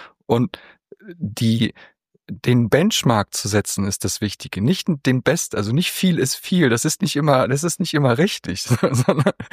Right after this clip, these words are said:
es kann eben auch mal sein, dass irgendwo die Mitte genau das Richtige ist, aus guten Gründen. Und das ist eine bewusste Entscheidung für das Unternehmen, es auch in die richtige Richtung zu entwickeln. Und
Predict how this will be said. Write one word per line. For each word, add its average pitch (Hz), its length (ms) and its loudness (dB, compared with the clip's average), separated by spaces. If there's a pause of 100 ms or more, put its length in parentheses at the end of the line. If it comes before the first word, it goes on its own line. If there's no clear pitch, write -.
(280)
es - 160 -2
kann 151 200 2
eben 151 240 2
auch 156 180 2
mal 151 140 2
sein, 139 300 2
dass 135 280 -2 (440)
irgendwo 156 380 4
die 131 140 0
Mitte 127 300 2
genau 98 240 2
das - 240 -4
Richtige 127 300 -2
ist, - 240 -2
aus 143 380 2
guten 135 340 0
Gründen. 151 480 0 (480)
Und 127 140 -2 (100)
das 196 240 0
ist - 260 -2 (320)
eine 123 120 -2
bewusste 120 760 -2
Entscheidung 143 520 2
für 127 140 -6
das 120 180 -2
Unternehmen, 123 580 2
es - 140 -2
auch 110 180 0
in 123 60 0
die 110 100 -2
richtige 123 480 0
Richtung 123 300 -4
zu - 160 -2
entwickeln. 104 640 -2 (600)
Und 117 160 -2